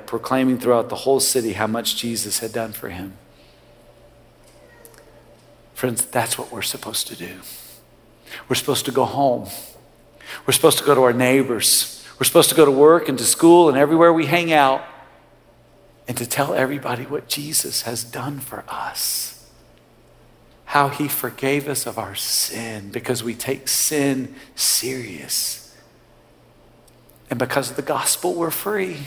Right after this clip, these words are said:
Let's stand together. I'm gonna ask our care leaders to come forward.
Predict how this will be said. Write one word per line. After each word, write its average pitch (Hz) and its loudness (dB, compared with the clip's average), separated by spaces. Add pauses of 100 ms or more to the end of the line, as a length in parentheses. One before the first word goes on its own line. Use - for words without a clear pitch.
(2000)
Let's 156 2
stand 123 0
together. 110 -4 (1200)
I'm 160 2
gonna 160 6
ask 147 4
our 131 4
care 156 8
leaders 160 4
to 147 0
come 143 2
forward. 170 4